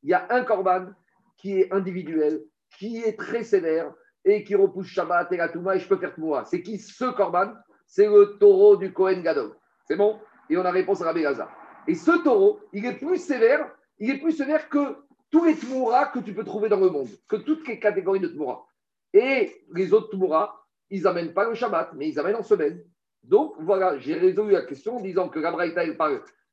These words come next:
le korban, c'est un korban, et la tmoura, c'est la généralité du korban. Dans les mots, ça donne comme ça. Maï tmoura, shem tmoura.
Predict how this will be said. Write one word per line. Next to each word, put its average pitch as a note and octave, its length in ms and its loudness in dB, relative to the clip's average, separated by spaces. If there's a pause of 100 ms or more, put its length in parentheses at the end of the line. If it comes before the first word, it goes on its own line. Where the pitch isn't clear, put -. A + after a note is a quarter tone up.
(120)
le G#3+ 320 -2
korban, G#3 400 2
c'est - 300 -4 (100)
un C3 160 -10
korban, A3+ 460 -2 (380)
et F#3 120 6
la G3+ 120 4
tmoura, F#3 440 -2
c'est D#3+ 280 -2
la D#3 240 0
généralité E3+ 840 -4
du E3 100 -8
korban. A2 260 -8
Dans A2 140 -6
les D#3 80 -2
mots, E3 120 -8
ça D3+ 140 -4
donne D3 160 -4
comme C3+ 120 -6
ça. G#2+ 180 -12 (420)
Maï G3 420 -2
tmoura, F3 500 -6 (560)
shem B3+ 600 -2
tmoura. D3 480 -8